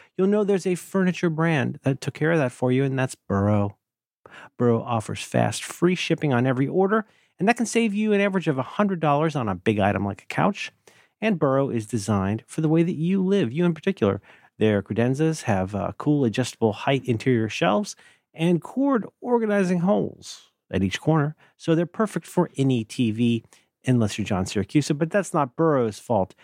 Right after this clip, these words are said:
The thing you need to know is that Burrow is easy. It's easy to shop with, right? You can spare yourself the warehouse trip and shopping online. Well, I mean, you know, it's, it's, it, it's, you just get a couch, you get a Burrow, right?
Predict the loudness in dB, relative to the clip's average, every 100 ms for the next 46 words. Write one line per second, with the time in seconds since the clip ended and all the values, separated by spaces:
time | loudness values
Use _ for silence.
0 | _ -6 -2 0 2 0 0 0 2 0
1 | 0 -4 -2 0 0 2 2 0 -6 _
2 | -4 0 2 2 -2 -4 -4 -4 -4 -2
3 | 0 2 2 0 0 -2 -2 -6 -6 0
4 | 0 0 -8 -20 _ 0 0 0 2 2
5 | 2 0 0 0 0 -2 _ _ 0 2
6 | 2 -2 0 0 2 0 -2 -4 _ 0
7 | 2 2 0 2 2 2 2 0 0 0
8 | 2 2 0 -2 -2 -2 -4 -14 -10 -6
9 | -4 -4 -4 -6 -4 -4 -6 -4 -4 -4
10 | -14 -20 _ _ _ _ _ -20 _ -2
11 | -2 0 0 2 0 2 0 -2 -6 -8
12 | -8 0 0 0 -4 -8 -12 _ -2 -2